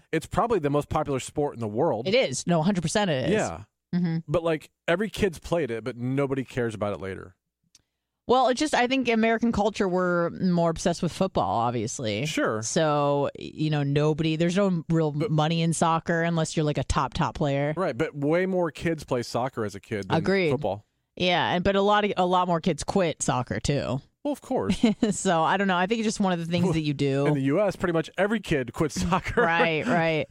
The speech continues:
Speaker 1: <laughs>
Speaker 2: And then I feel like you almost go into something, like, more, I don't wanna say more gender-based, but,
Speaker 1: Yeah.
Speaker 2: like, usually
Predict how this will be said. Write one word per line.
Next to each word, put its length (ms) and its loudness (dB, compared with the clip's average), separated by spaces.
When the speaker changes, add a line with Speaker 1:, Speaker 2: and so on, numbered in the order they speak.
Speaker 1:
<laughs> 240 -8
Speaker 2:
And 100 2
then 80 4
I 80 2
feel 220 0
like 180 0
you 80 2
almost 340 0
go 340 4
into 260 0
something, 520 0
like, 280 0
more, 720 2
I 540 -4
don't 220 0
wanna 120 0
say 120 0
more 180 2
gender-based, 1040 0
but, 80 4
Speaker 1:
Yeah. 40 4
Speaker 2:
like, 240 2
usually 960 2